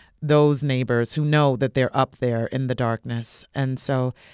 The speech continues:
so yeah, this really is a love letter to those types of neighborhoods where folks really stick it out for one another. No matter who is coming to their rescue, they know that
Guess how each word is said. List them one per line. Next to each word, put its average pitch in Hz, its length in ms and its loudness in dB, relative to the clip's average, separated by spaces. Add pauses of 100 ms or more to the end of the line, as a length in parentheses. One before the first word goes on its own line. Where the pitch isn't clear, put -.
so - 140 -2
yeah, 185 200 6
this 170 280 0
really 180 260 2
is 160 140 2
a 156 40 2
love 139 280 2
letter 127 260 2
to 127 160 -6
those 135 420 0 (200)
types 151 380 -4
of 139 140 -4
neighborhoods 123 720 -4
where 120 380 -2 (240)
folks - 460 -2
really 147 420 2
stick - 400 -4
it 151 80 2
out 123 260 2
for - 160 -6
one 120 200 -4
another. 117 420 -2
No 120 160 -4
matter 120 400 -4 (360)
who 160 260 2
is - 180 -4
coming 131 300 -4
to - 100 -8
their 127 140 -2
rescue, 117 400 -4
they 123 160 -4
know 123 180 -2
that 117 160 -6